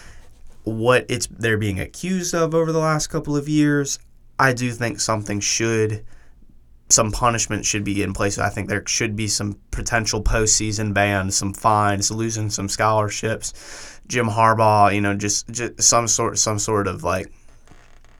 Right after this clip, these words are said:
suspension. I know he had that early in the year to begin with. Um, it's just not a good look. Even if they didn't do something horrible, it's, it's not a good look to be caught in any sort of cheating allegation like this. And it's just not a good look for Michigan.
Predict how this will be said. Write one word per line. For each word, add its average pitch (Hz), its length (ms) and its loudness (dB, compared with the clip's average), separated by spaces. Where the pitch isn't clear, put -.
suspension. 180 720 2
I 127 100 4
know 117 160 2
he 120 120 -6
had 120 200 4
that 110 120 2
early 123 300 4
in 113 80 -2
the 107 60 -2
year 110 180 -2
to 104 60 -4
begin 151 360 0
with. - 640 -2
Um, 120 200 6
it's 123 120 0
just - 180 0
not 143 180 6
a 147 40 0
good 135 200 -2
look. 131 240 -2
Even 147 280 -2
if 123 100 -6
they 113 100 -2
didn't 117 260 -4
do 120 120 -6
something 107 380 0
horrible, 120 500 4
it's, 107 180 -4
it's 117 220 0
not 139 180 4
a 127 40 -2
good 120 160 -2
look 117 180 -2
to - 80 -10
be 107 100 -6
caught 104 340 2
in 220 60 -8
any 233 160 -6
sort 110 240 -2
of - 100 -10
cheating 107 360 -2
allegation 101 560 0
like 95 200 -4
this. 92 200 -8
And 98 60 -6
it's 101 120 -6
just - 180 -8
not 104 180 2
a 87 40 -6
good 82 200 -6
look 80 160 -8
for 73 120 -6
Michigan. 101 520 -4